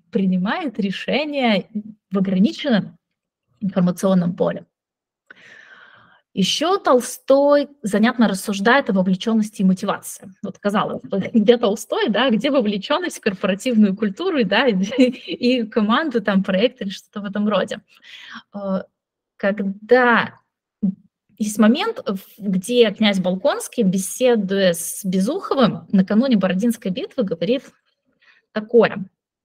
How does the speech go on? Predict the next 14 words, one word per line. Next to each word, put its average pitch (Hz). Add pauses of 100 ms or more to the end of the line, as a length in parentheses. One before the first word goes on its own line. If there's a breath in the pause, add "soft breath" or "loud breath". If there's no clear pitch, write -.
(640 soft breath)
«Успех 339
никогда 233
не 294
зависел 220
и 208
не 202
будет 294
зависеть 214
ни 226
от 440
позиций, 226
ни 196
от 180
вооружений, 175